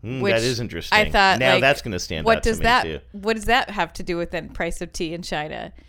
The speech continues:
Speaker 2: You know, like,
Speaker 1: Well, I guess
Speaker 2: where you live.
Speaker 1: that probably means, like, different services might provide different packages depending on where you live, potentially. Like, if, you know,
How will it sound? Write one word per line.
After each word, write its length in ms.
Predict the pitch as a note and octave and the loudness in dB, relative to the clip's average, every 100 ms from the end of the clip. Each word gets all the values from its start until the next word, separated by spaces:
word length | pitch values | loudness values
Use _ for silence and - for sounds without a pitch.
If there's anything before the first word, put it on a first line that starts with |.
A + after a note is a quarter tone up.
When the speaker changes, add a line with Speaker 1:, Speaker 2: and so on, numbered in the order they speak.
| _ - | _ -8
Speaker 2:
You 100 | F#3+ | -2
know, 220 | F3+ F#3 | 0 2
like, 240 | F#3+ F3 F3 | 2 2 4
Speaker 1:
Well, 240 | E3 E3 | 6 6
I 100 | D3+ | 4
guess 420 | D3 E3+ F#3 - - | 2 0 0 -6 -4
Speaker 2:
where 140 | F#3+ | -2
you 160 | F3 E3+ | 0 -2
live. 360 | E3 G3+ D#3 C#3 | 0 2 2 2
Speaker 1:
that 180 | B2+ | 0
probably 500 | - D3+ D#3 C#3 C3+ A#2 | 2 2 2 0 -2 -2
means, 460 | A2+ A2 G#2+ G2 | -2 -4 -4 -6
like, 380 | G#2 F#2 E2+ F#2+ | -2 0 -2 -4
different 320 | G2+ G2 F#2 | -6 -6 -10
services 560 | - G2+ F2+ - F#2 F2 | -8 -8 -6 -8 -10 -8
might 180 | E2+ - | -8 -8
provide 400 | F2 E2 D#2+ D2 | -6 -4 -4 -4
different 280 | D#2+ D2+ G#1+ | -8 -10 -10
packages 680 | D2+ - F2 F#2 F2 F2 | -12 -10 -10 -6 -6 -8
depending 420 | - E2 E2 E2 D#2 | -10 -10 -8 -8 -8
on 100 | D#2 | -8
where 140 | D#2+ | -8
you 140 | D2 | -8
live, 340 | D2 E2 F2 - | -6 -8 -8 -12
potentially. 520 | - F#2+ F#2+ G2+ F#2+ | -10 -10 -10 -8 -6
Like, 220 | D#2 D#2 D#2+ | -4 -6 -8
if, 200 | - - | -12 -12
you 180 | E2 | -10
know, 100 | E2 | -8